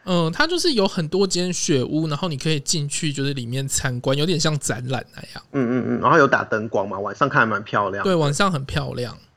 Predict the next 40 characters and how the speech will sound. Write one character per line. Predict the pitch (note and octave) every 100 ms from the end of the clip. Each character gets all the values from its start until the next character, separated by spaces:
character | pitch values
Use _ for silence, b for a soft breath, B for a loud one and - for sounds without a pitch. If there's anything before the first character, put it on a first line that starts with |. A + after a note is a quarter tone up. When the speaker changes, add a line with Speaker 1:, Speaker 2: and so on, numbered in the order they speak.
| _ _ _ -
Speaker 2:
而 |
且 | F3+ B3
我 | E3+
看 | - G3
有 | C#3 A2+
人 | G#2
在 | A2 D3+
里 | B2
面， | A2 B2+
就 | D3
是 | E3
他 |
们 | E3 C#3
拿 | B2+
一 | D#3
整 | B2
块 | G#2 C#3+
的 | B2
冰 | A2+ - A#2+
去 | A#2
雕 | A#2 - A2
杯 | A2 G#2+
子， | G#2+ -
你 | F2
可 | C3
以 |
在 | C3
里 | A#2
面 | A#2
喝 | A#2 A2
酒， | A2 -
里 | G#2+
面 | C#3
有， | A#2
好 | A#2+
像 | C#3
有 | -
一 |
个 | - -
bar。 | - G#2+ -